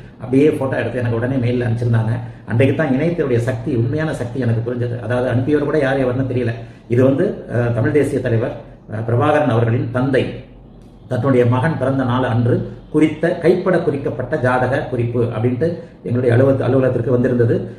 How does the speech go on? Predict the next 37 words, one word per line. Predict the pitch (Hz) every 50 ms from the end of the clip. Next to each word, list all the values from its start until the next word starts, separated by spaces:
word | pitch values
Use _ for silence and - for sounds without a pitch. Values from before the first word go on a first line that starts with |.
| - -
அதையும் | - 107 127 135 151 143
வந்து | 131 131 139 147 143 135 127 120 117 113 113 110 107 107
உடனே | 110 117 131 131 139
இணையத்திலையும் | 135 127 117 117 123 127 117 113 123 127 113 120 117
சொல்லியிருந்தேன். | 117 127 120 107 120 143 175 - - - - -
அந்த | 101 107 113
ஜாதகத்தை | 110 127 143 160 156 156 147 143 135
கணி-, | - - 147 139 131 123 113
க-, | 120 120 120 120 117 120 123
கணிச்சு | 135 - - 127
பார்க்கும் | 123 123 123 - 127 123
பொழுது, | 120 120 120 - -
அதுதான் | 135 139 147 151 156 160 135
உண்மையான | 135 143 151 151 151 156 160 156 -
பிறந்த | - 120 117 120
நேரம். | 120 117 117 - - -
அதாவது, | 110 117 123 127 123 117 127 175 196 - - - - - - - - - - -
இரவு | 110 117 143 165 175 180 180 196 185 123
ஏழு | 123 143 156 170 175 175
மணி | - 147 165
பதினெட்டு | 185 - 143 131 127 139 147 139 - 147
நிமிடம் | 123 113 113 110 110 117 - 101 101 - - - -
அப்படின்னு | 104 101 104 113 139
சொல்லப்பட்ட | 139 - 113 113 110 - 110 - 143 139
அந்த | 120 113 113 110
கைப்பிரதி, | 120 131 139 139 - 120 110 107 101 90 - - - - - - -
வேலுப்பிள்ளை | 123 139 156 - 143 135 139
பிரபாகரன் | 135 123 120 123 123 127 120 117
ஐயா | 113 113 120 120
அவருடைய | 113 110 107 107 107 107
தந்தை | - 127 143 143 131 117 110 - - - - - - - - -
தன்னுடைய | - 117 117 113 110 107
கைப்பட | - - 135 151 151 - 156 151
எழுதிய | 139 123 123 117 120 120 117 120
ஜாதகத்தின் | 120 123 135 123 - - 117 110
அடிப்படையில | 113 120 117 117 117 110 107 110 131 139 -
அதனுடைய, | 123 113 120 127 120 120 117 113 110